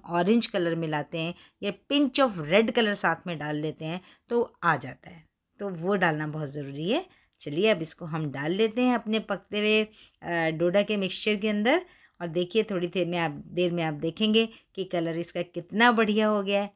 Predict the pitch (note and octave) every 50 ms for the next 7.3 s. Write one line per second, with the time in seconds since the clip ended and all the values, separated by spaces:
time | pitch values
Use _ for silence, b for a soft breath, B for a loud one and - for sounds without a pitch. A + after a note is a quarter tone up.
0 | _ _ - D#3+ F3 F3+ G#3 G3+ F#3+ F#3+ F#3+ G3 F3+ - G3 F#3 F3+ F#3+ F#3 -
1 | - E3 D3+ D3 D#3 A#3 B3+ A#3 B3+ B3 A3 - - B3 A#3 - A#3 A#3+ A#3 A3+
2 | A3+ G#3+ A#3+ C4+ D4 B B B B _ - G#3 G3+ G3 G3 - _ - - G#3
3 | G3+ G#3+ A#3 C4 C4+ C4 - - C4+ C4 C4 - - G3+ F#3+ G3 F3+ - - -
4 | F3 E3 F3 F#3+ F3 - - _ - F#3+ G3 G3+ G#3+ A3 G#3 G3 F3+ E3 - -
5 | - - - C#3+ C3+ - - C#3+ - _ _ - D3+ D#3 D#3 - - - D#3+ D#3
6 | D3+ C#3 D#3+ F3 G3 G3+ B B B B _ - G3 F3+ D#3 C#3+ D3 G#3 A#3 A3
7 | A3+ A#3+ B3 B3 A#3